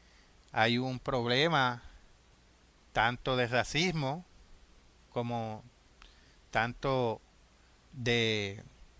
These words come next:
inmigrantes en los Estados Unidos, y eso está creando un gran problema para la nación. Y eso se va a estar viendo con más frecuencia,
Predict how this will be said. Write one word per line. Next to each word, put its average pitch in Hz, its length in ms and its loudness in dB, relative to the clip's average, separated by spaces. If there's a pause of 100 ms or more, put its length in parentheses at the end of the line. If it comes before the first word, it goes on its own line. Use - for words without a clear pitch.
(100)
inmigrantes 131 760 2
en 120 80 -2
los 113 80 -4
Estados 113 320 -6
Unidos, 127 360 -6
y 120 60 -4
eso 113 140 -10
está 113 160 -8
creando 117 680 -6 (260)
un 113 100 -10
gran 123 240 -2
problema 127 680 0 (880)
para 107 220 2
la 98 140 -4
nación. 165 420 -4 (1700)
Y 104 260 -4
eso 107 280 -4
se 131 140 -4
va 117 80 -2
a - 20 -2
estar 120 200 -4
viendo 123 340 -4
con 107 180 -10
más 110 180 -2
frecuencia, 123 840 -4